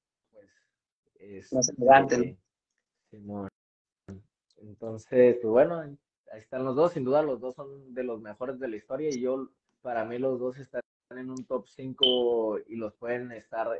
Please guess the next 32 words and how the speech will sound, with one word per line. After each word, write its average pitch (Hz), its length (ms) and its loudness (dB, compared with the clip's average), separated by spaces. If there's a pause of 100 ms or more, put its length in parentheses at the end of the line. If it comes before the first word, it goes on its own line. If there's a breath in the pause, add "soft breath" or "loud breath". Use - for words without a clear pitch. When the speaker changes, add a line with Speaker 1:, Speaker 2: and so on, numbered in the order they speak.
Speaker 1:
eh, 120 80 -2
acomodando 113 600 -6
como 101 240 -14
quieran, 165 340 -4
pero 127 220 0
ahí 107 180 -2
están, 107 600 -10 (340)
sin 107 160 -18
duda, 120 640 2 (300)
Cristiano 113 280 -10
Ronaldo, 120 500 -6
Messi, 123 880 -6 (420)
Pelé, 117 400 2
Maradona 123 720 -2
y, 110 200 -6 (100)
pues, 101 160 -20
para 104 220 -10
muchos 110 360 -18
ahí 110 100 -6
pueden 113 260 -2
poner 107 280 -4
o 104 120 -2
Cruyff 127 680 0 (100)
o 104 540 -6
Di 98 160 -10
Stéfano, 113 1200 -4 (200)
etcétera, 90 500 -20
etcétera. - 380 -20
Speaker 2:
No, 196 120 8
y 196 60 12
como 180 200 12
dicen, 185 340 12